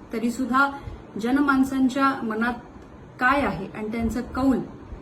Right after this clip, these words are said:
हे आपल्याच पाठीशी राहील, या बाबतीत माझ्या मनात कोणतीही शंका नाही. विजय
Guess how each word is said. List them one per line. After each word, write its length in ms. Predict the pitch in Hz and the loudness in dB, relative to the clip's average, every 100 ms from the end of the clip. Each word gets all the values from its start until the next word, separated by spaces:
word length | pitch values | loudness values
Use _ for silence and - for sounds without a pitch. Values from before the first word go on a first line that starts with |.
| - - | -16 -8
हे 60 | 233 | -2
आपल्याच 400 | 196 233 277 277 | -2 0 -2 0
पाठीशी 420 | 240 220 220 233 | -2 0 -2 -2
राहील, 300 | 196 196 220 - - | -2 -2 -2 -4 -6
या 80 | 233 | -2
बाबतीत 340 | 226 214 - 254 | -2 -2 -4 -2
माझ्या 440 | 233 208 202 233 | -2 -4 -4 -2
मनात 260 | 233 208 226 - | -2 -2 -4 -4
कोणतीही 400 | 202 190 233 247 | -2 -2 0 0
शंका 380 | 269 196 190 254 - - - - - - | 0 -2 -2 -4 -6 -14 -18 -18 -14 -10
नाही. 280 | 180 156 180 - - - - - - - - 214 | -8 -8 -10 -10 -14 -14 -16 -16 -16 -14 -12 -6
विजय 300 | 214 240 | -4 -2